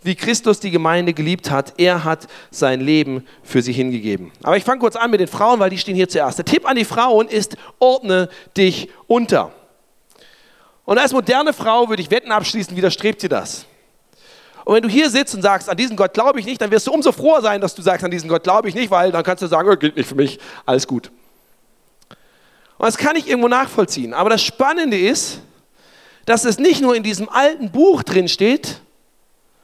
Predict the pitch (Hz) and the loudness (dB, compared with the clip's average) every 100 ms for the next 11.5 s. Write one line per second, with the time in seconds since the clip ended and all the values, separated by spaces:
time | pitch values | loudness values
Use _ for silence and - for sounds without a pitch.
0 | _ _ _ _ _ - 202 202 214 190 | _ _ _ _ _ -4 -2 0 -2 0
1 | 180 208 233 247 - 208 214 - - - | 0 2 0 -2 0 2 2 -4 -12 -2
2 | 196 196 190 170 - 220 233 - 165 - | 0 0 -4 -4 -2 -2 -2 -4 -10 -6
3 | 196 214 - 131 - 135 156 - _ _ | -4 -4 0 -2 0 -2 -4 -8 _ _
4 | _ _ _ _ _ 123 113 135 139 127 | _ _ _ _ _ -12 -4 -2 -2 -4
5 | - - 87 80 _ _ _ _ _ _ | -12 -10 -14 -14 _ _ _ _ _ _
6 | _ _ _ _ _ _ _ _ _ _ | _ _ _ _ _ _ _ _ _ _
7 | - 208 269 262 226 190 196 190 160 165 | -2 0 0 0 0 0 -2 -2 0 2
8 | 277 247 214 269 226 220 208 196 226 170 | 2 2 0 0 4 4 4 2 0 -2
9 | 160 170 185 156 160 220 233 180 196 143 | -6 -4 -4 -6 -2 0 2 0 -4 -4
10 | 170 160 _ _ _ 143 170 180 175 175 | -10 -10 _ _ _ -6 0 0 0 -6
11 | - 165 185 180 | -2 0 2 2